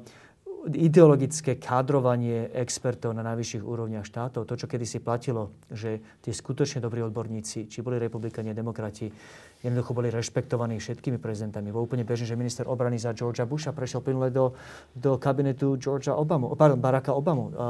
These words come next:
ehm, teraz si neviem, Bob Gates, Robert Gates.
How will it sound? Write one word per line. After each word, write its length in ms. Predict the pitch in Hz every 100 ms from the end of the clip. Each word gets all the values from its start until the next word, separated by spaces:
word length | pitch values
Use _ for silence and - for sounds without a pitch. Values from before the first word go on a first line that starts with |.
| 120 120 120 120 117 - - - - -
ehm, 720 | 131 127 127 127 127 123 - 131
teraz 240 | 135 127 -
si 80 | 123
neviem, 160 | 127
Bob 160 | 127 131
Gates, 320 | 127 156 -
Robert 320 | 120 120 120
Gates. 320 | - 147 127